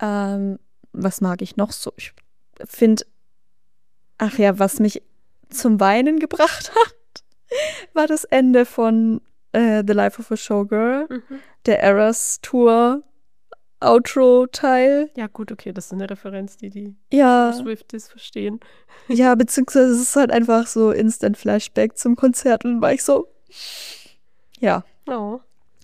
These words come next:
Speaker 1: Ähm, und ich mag Sabrina ganz gerne und fand, die haben eigentlich ganz cool harmoniert.
Speaker 2: Ich mag Sabrina auch gern. Es war vorhin so witzig, ich hab's gehört und es ist, hat, das Album hat aufgehört mit Life of a Showgirl, obviously.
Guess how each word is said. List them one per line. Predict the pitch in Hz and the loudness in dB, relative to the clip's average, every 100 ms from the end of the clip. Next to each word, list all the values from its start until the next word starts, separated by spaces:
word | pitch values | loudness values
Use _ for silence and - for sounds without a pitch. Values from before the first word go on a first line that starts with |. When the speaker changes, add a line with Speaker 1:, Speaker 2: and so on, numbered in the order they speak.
| - | -2
Speaker 1:
Ähm, | 208 208 202 202 | 0 2 2 0
und | - 240 | 2 2
ich | 226 | 2
mag | 226 240 | 2 2
Sabrina | - 202 196 220 196 | 0 0 2 4 4
ganz | 190 196 | 0 -4
gerne | - 190 185 | -4 -2 0
und | 190 | -2
fand, | - - 214 - | -2 0 0 0
die | 214 | -2
haben | 202 | -2
eigentlich | - 208 - | 0 0 0
ganz | 208 - - | -4 -4 0
cool | 233 | 2
harmoniert. | 214 208 214 220 - _ _ _ _ _ - - - _ - - - - - - - | 2 2 0 -2 -8 _ _ _ _ _ -20 -20 -20 _ -20 -20 -20 -20 -20 -20 -20
Speaker 2:
Ich | _ | _
mag | 185 | -16
Sabrina | - 180 196 185 196 | -16 -12 -8 -8 -8
auch | - | -10
gern. | 202 196 - _ - | -8 -8 -10 _ -6
Es | |
war | 214 | -2
vorhin | 180 202 | 2 2
so | 185 | 2
witzig, | 196 - 214 202 | -4 -6 -8 -4
ich | 196 | -4
hab's | 190 - | -4 -8
gehört | - 196 196 196 | -4 0 0 0
und | 196 | 0
es | 196 185 | 0 -4
ist, | 196 - - | -6 -8 -6
hat, | 208 - - | -6 -8 -20
das | - | -12
Album | - 202 202 208 | -2 0 2 2
hat | 202 | 0
aufgehört | 202 - 208 208 | -4 -4 -6 -2
mit | 196 | -2
Life | 202 196 185 | -2 -6 -6
of | 190 | -8
a | |
Showgirl, | 190 190 185 208 | -4 -4 -2 -4
obviously. | - 208 214 208 - | -4 -6 -6 -8 -10